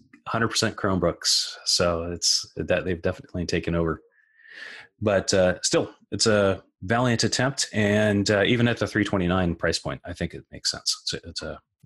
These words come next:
uh, great move for Apple, uh, as far as, uh, iPad's concerned. Yeah. There was, uh, one other thing that I thought was interesting was that, uh, just getting back to the watch,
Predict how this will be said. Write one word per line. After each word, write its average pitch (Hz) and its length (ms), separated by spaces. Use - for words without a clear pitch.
uh, 80 240
great 104 200
move 90 300
for 78 240
Apple, 78 260
uh, 78 220
as - 140
far 82 160
as, 76 120
uh, 76 160
iPad's 80 300
concerned. - 420
Yeah. 76 120
There 139 240
was, 185 280
uh, 143 60
one 143 220
other 139 160
thing 95 260
that 95 140
I 95 40
thought 95 200
was 98 160
interesting 95 480
was 98 320
that, 92 420
uh, 98 220
just 117 360
getting 110 200
back 101 160
to 98 100
the 90 80
watch, 85 380